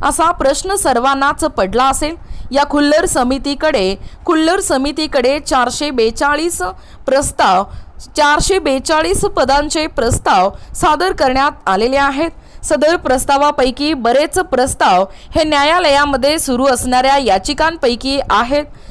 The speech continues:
सदर तीनशे सदोतीस पदांना या खुल्लर समितीकडून न्याय मिळाला नाही. यामुळे सदर तीनशे सदोतीस पदांवरील कर्मचारी न्यायालयामध्ये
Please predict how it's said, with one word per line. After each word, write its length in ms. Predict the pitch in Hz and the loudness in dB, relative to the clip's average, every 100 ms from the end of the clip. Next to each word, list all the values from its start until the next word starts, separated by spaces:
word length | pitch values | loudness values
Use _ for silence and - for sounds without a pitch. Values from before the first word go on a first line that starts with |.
| - | -8
सदर 320 | - 320 349 381 | -2 2 2 0
तीनशे 340 | 311 302 339 | -2 -2 -2
सदोतीस 560 | 330 277 254 269 320 359 | 0 0 2 0 -2 -4
पदांना 580 | 277 247 262 285 185 190 - - | -2 2 2 2 2 0 -4 -10
या 140 | 254 302 | -2 0
खुल्लर 360 | 294 311 320 392 | 2 2 4 2
समितीकडून 800 | - 285 294 320 320 262 269 294 | 2 0 0 -4 0 2 2 0
न्याय 240 | 233 226 | 0 0
मिळाला 400 | 262 208 202 233 | 0 2 2 2
नाही. 360 | 269 277 277 320 - - - - | 2 0 -2 -6 -10 -20 -20 -12
यामुळे 500 | 247 302 311 254 277 | -2 0 2 2 2
सदर 360 | 311 269 247 285 | 0 0 0 0
तीनशे 440 | 277 233 247 285 | -2 -4 -2 -2
सदोतीस 560 | - 226 240 254 311 349 | 0 0 0 0 -2 -2
पदांवरील 800 | 359 330 247 254 262 247 254 285 | -2 0 0 2 2 0 -2 -2
कर्मचारी 840 | - 220 220 262 302 294 190 180 - - - | -2 -2 0 -2 0 0 0 0 -4 -18 -6
न्यायालयामध्ये 1000 | 269 294 302 359 311 277 277 311 247 190 | -2 0 2 2 2 2 2 2 2 0